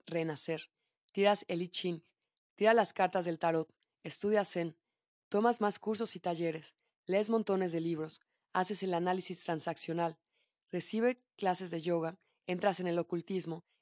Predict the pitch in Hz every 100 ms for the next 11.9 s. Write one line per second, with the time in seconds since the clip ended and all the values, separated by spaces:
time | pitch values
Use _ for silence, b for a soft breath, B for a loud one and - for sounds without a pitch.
0 | - 170 214 226 220 202 180 - 170 -
1 | _ _ 180 196 196 226 - 190 185 185
2 | 180 - 180 165 170 _ _ _ 196 214
3 | 214 202 190 185 - 175 180 175 - 165
4 | 175 _ _ - 170 - 208 233 196 190
5 | 175 185 180 180 175 175 180 175 156 175
6 | _ _ _ 196 202 226 202 185 175 175
7 | 170 - - _ - 175 170 - 185 180
8 | 196 170 156 - 160 - _ _ _ _
9 | _ _ _ _ _ _ _ _ - _
10 | - 226 269 262 220 208 - 185 156 -
11 | _ _ - 175 190 196 165 -